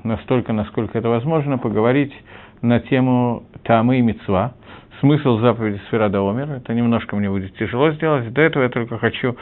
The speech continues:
Мне на этой неделе, ну, кто-то из знакомых позвонил,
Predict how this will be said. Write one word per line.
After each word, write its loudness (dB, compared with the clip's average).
Мне 2
на 2
этой -2
неделе, 2
ну, -4
кто-то 2
из -2
знакомых 0
позвонил, 0